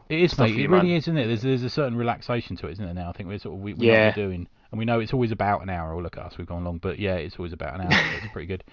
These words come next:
Speaker 2: <laughs>
Speaker 1: Where can people find you, dude? Where can they find the po-, your podcast, and where can they find your comic?
Speaker 2: Eh, we are on most podcatchers, as people call it,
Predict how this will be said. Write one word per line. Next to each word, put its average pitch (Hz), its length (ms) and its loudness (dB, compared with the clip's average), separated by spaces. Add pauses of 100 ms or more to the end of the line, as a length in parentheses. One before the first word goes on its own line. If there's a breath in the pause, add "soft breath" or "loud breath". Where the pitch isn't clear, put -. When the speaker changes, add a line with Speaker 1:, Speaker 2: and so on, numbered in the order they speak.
Speaker 2:
<laughs> - 180 -20
Speaker 1:
Where 180 200 6
can 170 160 0
people 143 280 2
find 135 360 0
you, 147 160 0
dude? 151 300 2
Where 139 120 2
can 139 140 -4
they 127 120 0
find 127 200 -2
the 117 60 -2
po-, - 240 -8
your 120 180 0
podcast, 117 400 -2
and 117 80 -2
where 110 100 0
can 104 140 -4
they 101 80 -2
find 101 260 -4
your 92 100 -4
comic? - 460 -8 (1400)
Speaker 2:
Eh, 214 360 12
we 180 580 6
are 139 640 8 (220)
on 143 200 4
most - 600 0
podcatchers, 117 920 2
as 113 80 0
people 117 240 2
call 123 260 8
it, 123 80 -2